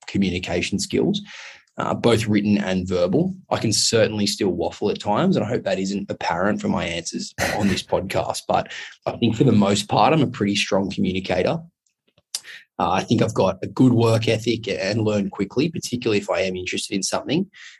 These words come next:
And look, none of those things are groundbreaking skills. And I think the next thing I'm gonna say is likely to make a few eyes roll. But I think if you're gonna do product management, you need to enjoy solving problems. Uh, for me,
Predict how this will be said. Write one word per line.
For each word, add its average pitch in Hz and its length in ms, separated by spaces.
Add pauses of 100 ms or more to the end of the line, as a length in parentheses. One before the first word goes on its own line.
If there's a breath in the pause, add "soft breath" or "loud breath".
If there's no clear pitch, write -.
(100)
And 127 120
look, 127 160
none 120 240
of 131 80
those 120 260
things 104 260
are 98 60
groundbreaking 95 680
skills. - 640
And 92 160 (100)
I - 60
think 95 380
the 110 80
next 113 320
thing 117 100
I'm 101 80
gonna 98 160
say 90 320
is 101 220
likely 101 400
to 98 60
make 92 220
a 104 60
few 95 320
eyes 90 260
roll. - 380 (500 loud breath)
But 92 340
I 110 40
think 113 300 (120)
if 120 140
you're 107 80
gonna 107 220
do 101 100
product 92 340
management, 107 480
you 110 80
need 101 220
to 101 100
enjoy 95 380
solving 92 480
problems. - 640 (160)
Uh, 95 180
for - 160
me, 120 480